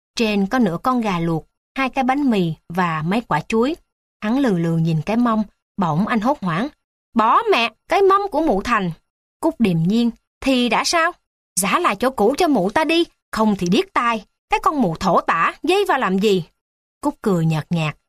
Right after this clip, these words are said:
"Anh cứ yên tâm, tôi đã hỏi mượn rồi." Cúc cắt bánh mì cho tôi:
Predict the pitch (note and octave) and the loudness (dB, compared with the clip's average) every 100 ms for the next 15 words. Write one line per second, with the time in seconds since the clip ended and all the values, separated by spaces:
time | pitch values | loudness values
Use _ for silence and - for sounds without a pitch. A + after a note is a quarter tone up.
0 | _ _ _ - A3 G3+ C4 C4 A#3 A3 | _ _ _ -4 -2 0 -2 0 0 0
1 | A3+ G3+ - _ _ G3+ F#3 F3+ E3 C3 | -2 -4 -8 _ _ 0 2 2 0 -2
2 | - G#3+ E3 D#3 F#3 E3+ D3 C3+ _ _ | -2 0 0 0 0 0 -2 -4 _ _
3 | _ _ - B3 C4 - A3+ A#3 G#3 D#3+ | _ _ -10 -8 -6 -4 0 2 2 0
4 | G#3 G3+ G#3 G3+ G3 | -4 -4 -2 0 -2